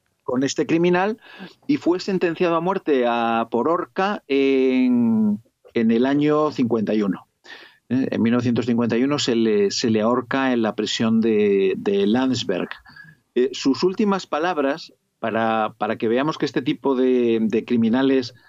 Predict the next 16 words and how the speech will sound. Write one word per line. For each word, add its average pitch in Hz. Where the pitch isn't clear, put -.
no 120
se 175
redimen 160
ni 123
en 120
su 117
último 156
minuto, 135
eh, 127
fueron: 175
Muero 208
con 139
fe 175
en 143
mi 135
pueblo. 98